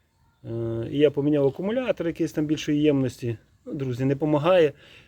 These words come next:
Е, ну, зате камера має таку більш-менш якість, знаєте. А вкладатися, ну, яка це, навіть не хочеться.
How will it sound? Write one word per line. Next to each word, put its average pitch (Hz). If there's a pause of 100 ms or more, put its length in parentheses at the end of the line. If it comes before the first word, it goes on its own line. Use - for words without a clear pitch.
(180)
Е, 185
ну, 233
зате 208
камера 170
має 156
таку 143
більш-менш 131
якість, 117 (160)
знаєте. 147 (400)
А 131
вкладатися, 160
ну, 135 (580)
яка 117
це, 110 (1000)
навіть 269
не 214
хочеться. -